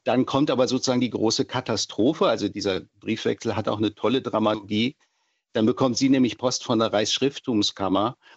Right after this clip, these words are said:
die das spitz bekommen hat, dass sie das unterlassen soll. Sie bekommt eine Strafandrohung. Sie soll dann zweihundert Mark zahlen, weil sie illegal publiziert hat. Und schreibt dann, ja, soll ich jetzt auf den Strich gehen, um das zu bezahlen?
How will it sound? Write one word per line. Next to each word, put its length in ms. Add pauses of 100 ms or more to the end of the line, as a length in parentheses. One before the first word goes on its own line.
(240)
die 80
das 180
spitz 280
bekommen 560
hat, 340
dass 140
sie 80
das 160
unterlassen 520
soll. 400
Sie 100
bekommt 420
eine 80
Strafandrohung. 1120
Sie 120
soll 220
dann 460 (100)
zweihundert 640
Mark 640
zahlen, 500
weil 160
sie 140
illegal 420
publiziert 800
hat. 220 (800)
Und 120
schreibt 380
dann, 140
ja, 120
soll 140
ich 100
jetzt 180
auf 120
den 140
Strich 460
gehen, 300
um 180
das 220
zu 140
bezahlen? 720